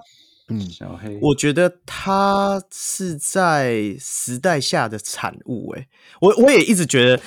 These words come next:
Speaker 3: 我，我其实，我讲老实话，我从那几年开始，我一直很想要，就是那时候拓迷的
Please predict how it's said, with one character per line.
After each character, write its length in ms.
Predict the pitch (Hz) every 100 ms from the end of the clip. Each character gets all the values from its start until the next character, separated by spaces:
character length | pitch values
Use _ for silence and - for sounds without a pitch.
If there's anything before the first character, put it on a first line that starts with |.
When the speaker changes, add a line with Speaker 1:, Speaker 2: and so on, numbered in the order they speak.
| -
Speaker 3:
我， 140 | 190 190
我 80 | 185
其 200 | - 208
实， 160 | 202 190
我 120 | 165
讲 140 | 147 131
老 100 | 101
实 140 | 113
话， 200 | 123 110 -
我 140 | 139
从 180 | - 131
那 140 | 175
几 160 | 160 110
年 180 | 98 101
开 180 | 113 117
始， 140 | - -
我 40 |
一 120 | 190
直 200 | - 120
很 220 | 104 104
想 220 | 120 101 92
要， 260 | 120 107 - _
就 100 | -
是 160 | 143 156
那 160 | 131 165
时 140 | 135
候 100 | 135
拓 240 | - 160
迷 180 | 110 98
的 280 | 98 98